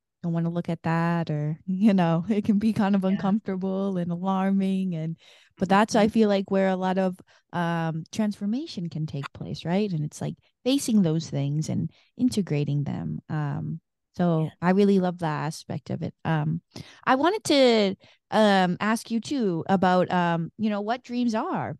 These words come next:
Speaker 1: because I know there's a lot of people listening that are like,
Speaker 2: <laughs>
Speaker 1: "I mean, I dream, but I have no idea what this means," right?
Speaker 2: Yeah.
Speaker 1: Um,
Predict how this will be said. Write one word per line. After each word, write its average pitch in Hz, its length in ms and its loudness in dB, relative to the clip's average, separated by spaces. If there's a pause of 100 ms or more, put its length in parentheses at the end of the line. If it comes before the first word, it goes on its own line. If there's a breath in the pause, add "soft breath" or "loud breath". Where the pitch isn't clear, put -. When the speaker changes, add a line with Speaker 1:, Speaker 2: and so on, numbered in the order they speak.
Speaker 1:
because 208 260 0
I 226 60 4
know 240 140 4
there's 330 180 0
a - 20 0
lot 262 120 2
of 254 80 -4
people 214 240 -2
listening 214 420 -2
that 170 160 0
are 165 80 -2
like, 160 220 -2 (160)
Speaker 2:
<laughs> - 720 -2 (100)
Speaker 1:
"I 262 120 2
mean, 262 180 4
I 214 140 6
dream, 262 500 2
but 233 140 2
I 233 80 2
have 220 160 -2
no 240 240 2
idea 226 340 -2
what 226 200 -4
this 202 220 -6
means," 202 720 -6
right? 202 480 2 (460 loud breath)
Speaker 2:
Yeah. 202 280 6
Speaker 1:
Um, 202 220 0